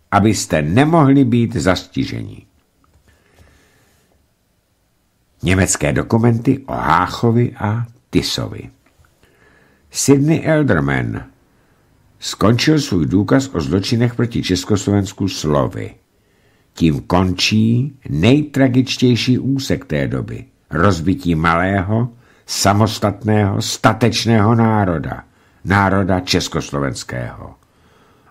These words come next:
Alderman se zabýval dozvuky Mnichova, to jest obsazením Čech a Moravy a odtržením Slovenska.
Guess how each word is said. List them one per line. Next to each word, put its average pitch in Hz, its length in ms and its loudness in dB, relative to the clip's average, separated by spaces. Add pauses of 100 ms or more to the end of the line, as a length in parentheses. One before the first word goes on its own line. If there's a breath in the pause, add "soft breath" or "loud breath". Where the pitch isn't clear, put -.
Alderman 104 720 2 (260)
se - 180 -2
zabýval 110 800 2
dozvuky 101 680 0
Mnichova, 71 640 -4 (480)
to 82 120 2
jest 101 500 0 (100)
obsazením 76 720 -2
Čech 113 320 -2
a 78 120 -8
Moravy 98 500 2 (380 soft breath)
a - 220 -4
odtržením 95 720 0
Slovenska. 64 680 -8